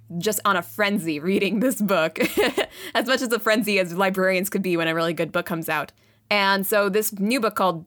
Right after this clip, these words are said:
uh, Baby Teeth is from an author. This is her first book, and it's already, like, extremely well written. Um, like, not in the way that, I feel like I've read a ton of books lately where it just sounds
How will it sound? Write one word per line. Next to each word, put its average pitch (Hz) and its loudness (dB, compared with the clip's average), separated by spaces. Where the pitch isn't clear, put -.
uh, 175 0
Baby 240 0
Teeth 165 -4
is 190 -2
from 202 0
an 175 -4
author. 214 2
This - -2
is 330 -2
her 214 2
first 208 -2
book, 180 -2
and 190 2
it's 185 -2
already, 185 4
like, 165 -4
extremely 185 -2
well 151 0
written. 131 -8
Um, 165 2
like, 185 0
not 226 2
in 220 0
the 208 2
way 196 2
that, 185 0
I - -2
feel 302 2
like 294 0
I've 220 0
read 214 2
a - -8
ton - -6
of 214 0
books 190 -2
lately 240 0
where 202 2
it 196 0
just 233 2
sounds 214 2